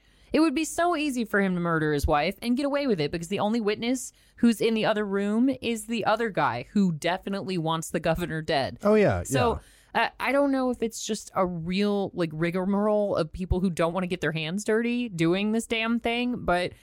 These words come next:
Speaker 1: it should have just been Christopher Walken first thing in the morning, uh, 'cause, and the, it's
Speaker 2: I got it. I got it.
Speaker 1: Oh,
Speaker 2: It,
Speaker 1: you
Speaker 2: it,
Speaker 1: do?
Speaker 2: it was a show.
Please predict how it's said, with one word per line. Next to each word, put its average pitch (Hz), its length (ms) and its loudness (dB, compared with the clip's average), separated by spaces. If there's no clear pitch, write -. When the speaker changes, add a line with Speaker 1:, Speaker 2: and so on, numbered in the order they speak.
Speaker 1:
it 208 160 0
should 262 160 -2
have 240 80 0
just 233 220 -12
been 233 100 0
Christopher - 400 -2
Walken 190 760 0
first 165 280 -2
thing 190 140 -2
in 196 60 -2
the 190 80 -4
morning, 175 560 -6
uh, - 260 -2
'cause, 190 220 -2
and 247 160 4
the, 254 300 0
it's 147 160 -2
Speaker 2:
I 139 40 4
got 127 200 2
it. - 140 -6
I 113 120 -6
got 107 120 -4
it. 104 100 -8
Speaker 1:
Oh, 185 120 2
Speaker 2:
It, 156 40 0
Speaker 1:
you 143 140 2
Speaker 2:
it, 160 100 0
Speaker 1:
do? 139 80 -4
Speaker 2:
it 139 40 0
was 127 140 -4
a 135 40 -2
show. 135 580 2